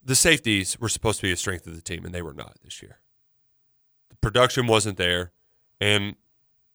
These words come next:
that should, if you, if you're hiring a safeties coach, he should also be one of your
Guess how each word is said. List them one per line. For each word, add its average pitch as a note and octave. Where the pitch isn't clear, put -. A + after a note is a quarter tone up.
that A#2
should, A2+
if A#2
you, B2+
if A2+
you're C#3+
hiring C#3
a A2+
safeties G#2+
coach, -
he G#2
should G2+
also F#2+
be F#2
one F2
of E2+
your F2